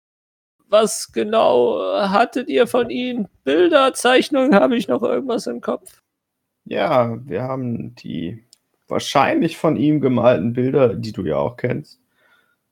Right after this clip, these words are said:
Speaker 2: Und ich meine, wir wissen, wo seine Unterschlupfhütte im Wald steht, falls dir das irgendwie hilft.
Speaker 1: Hm.
Speaker 2: Aber was mir gerade noch in den Kopf gefallen ist, ist nicht Konfetti sein Markenzeichen?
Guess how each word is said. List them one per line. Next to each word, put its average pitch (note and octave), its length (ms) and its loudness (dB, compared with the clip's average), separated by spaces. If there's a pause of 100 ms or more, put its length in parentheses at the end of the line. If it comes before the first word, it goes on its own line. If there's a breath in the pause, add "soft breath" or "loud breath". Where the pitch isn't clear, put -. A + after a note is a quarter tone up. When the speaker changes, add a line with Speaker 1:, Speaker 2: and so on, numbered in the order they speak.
(240)
Speaker 2:
Und - 160 -8
ich - 180 -12
meine, B2 220 2
wir B2+ 140 2
wissen, C3+ 260 0
wo C3 100 4
seine C3 720 2 (300)
Unterschlupfhütte C3+ 800 0
im D3 140 0
Wald E3 260 -2
steht, B2 480 -10 (100)
falls - 380 -8
dir A#2+ 100 -10
das A#2+ 200 -2
irgendwie B2+ 340 -4
hilft. C#3 420 -6 (840)
Speaker 1:
Hm. D3 480 -10
Speaker 2:
Aber C#3+ 240 4
was E3 180 2
mir E3 100 4
gerade D#3 260 6
noch D3 180 2
in D#3 80 4
den D3 120 2
Kopf F#3+ 220 -4
gefallen C3 520 0
ist, A#2 280 -6
ist - 200 -10
nicht D3 320 -4
Konfetti F#3+ 600 -2
sein C3 320 4
Markenzeichen? D3+ 960 -2